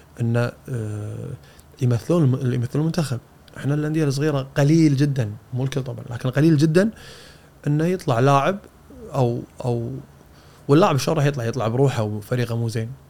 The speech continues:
فأنا صراحة عتبي الأول في، آه، في، في، في الرياضة إذا كانت الأندية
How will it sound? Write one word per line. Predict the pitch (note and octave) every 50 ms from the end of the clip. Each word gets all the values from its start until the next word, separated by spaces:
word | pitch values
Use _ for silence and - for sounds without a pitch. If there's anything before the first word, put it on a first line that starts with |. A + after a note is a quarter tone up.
| _ - - - - - - - - - - - - - - _ - -
فأنا | - - C#3+ D3 D3 - - - - - - - _ _ _ _ - _ _ _ - - - F#3+ G#3 G3+ D#3+
صراحة | - - D#3+ D#3 C#3+ B2+ A#2+
عتبي | B2+ D#3+ - - C#3 C3 C#3 C#3+ C#3
الأول | C3 A#2+ A#2 - C#3+ C#3+ C#3+ D3 D#3 D#3 D#3+ - - - - _ - - - -
في، | - - B2 B2 C3 - - - - -
آه، | B2 A#2+ A2+ A2+ - - - - - - - - _ - - - - _ _ - - - A#2
في، | - - A#2+ A#2 G#2+
في، | - - A2+ A2 A2 A2 A2
في | - A#2+
الرياضة | A#2 B2 B2+ C3+ D3 D#3 D#3 D#3 D3+
إذا | D3 C#3+ C#3+
كانت | C#3+ - D#3+ D#3 D3 C3+ - C3+
الأندية | B2+ B2+ - D3+ D3+ D3 C#3+ D3+ D#3 E3 F3+ E3+